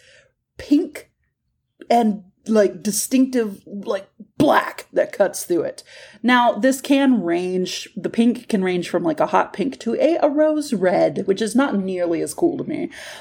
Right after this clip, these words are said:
Uh, and sometimes instead of the black veins that run through it, they're kinda more on the brown side. Um,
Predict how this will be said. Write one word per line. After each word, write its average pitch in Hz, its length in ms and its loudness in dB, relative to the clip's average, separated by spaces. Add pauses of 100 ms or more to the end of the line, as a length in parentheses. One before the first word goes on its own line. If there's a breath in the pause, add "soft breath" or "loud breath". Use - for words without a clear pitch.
(140 loud breath)
Uh, 190 340 6
and 220 160 2
sometimes 240 560 0
instead 214 320 2
of 202 140 0
the 190 80 4
black 190 520 0
veins 196 520 0
that 202 160 2
run 202 240 0
through 214 140 4
it, 208 140 0
they're 233 120 2
kinda 277 240 -2
more 240 160 0
on 226 80 -2
the 214 60 0
brown 165 600 -6
side. - 520 -10 (480 loud breath)
Um, 175 460 4